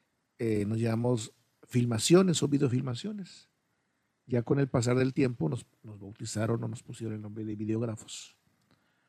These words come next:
¿sí? O fotógrafos de tendencia. Cuando llega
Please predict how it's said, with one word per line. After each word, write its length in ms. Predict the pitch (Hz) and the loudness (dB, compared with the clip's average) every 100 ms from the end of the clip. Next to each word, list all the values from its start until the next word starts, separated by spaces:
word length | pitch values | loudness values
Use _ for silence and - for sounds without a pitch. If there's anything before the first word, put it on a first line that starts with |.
| _ _ | _ _
¿sí? 240 | - 113 - | -18 -16 -4
O 580 | 120 117 113 107 107 107 | -2 0 0 0 -2 -4
fotógrafos 480 | 117 131 127 120 123 | -4 0 2 2 0
de 80 | |
tendencia. 680 | 113 107 110 139 139 131 120 - _ _ _ _ _ _ _ _ _ _ _ | -2 -2 2 2 2 -4 -8 -14 _ _ _ _ _ _ _ _ _ _ _
Cuando 260 | - 107 107 | -4 -2 2
llega 920 | 120 127 127 120 110 101 92 - | 2 4 4 2 0 -4 -10 -18